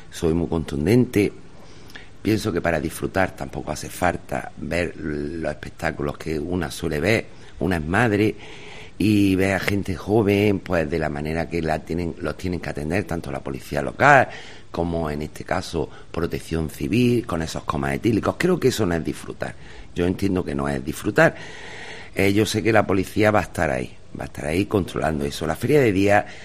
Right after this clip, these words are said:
hay que disfrutarla, se están hace-, van a hacer conciertos dentro de la propia feria de día,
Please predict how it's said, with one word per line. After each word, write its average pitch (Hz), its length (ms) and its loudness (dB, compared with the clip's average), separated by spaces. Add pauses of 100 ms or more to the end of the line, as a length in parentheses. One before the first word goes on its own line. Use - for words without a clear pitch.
(120)
hay 85 100 -4
que 101 140 -2
disfrutarla, 90 640 -2
se - 140 -10
están 90 220 -8
hace-, 95 280 -4
van 71 160 -4
a 82 60 -2
hacer 98 240 -6
conciertos 98 640 -4
dentro 85 280 -4
de 95 60 -2
la 85 120 0
propia - 280 -6
feria 82 320 -6
de 90 120 -2
día, 82 300 -8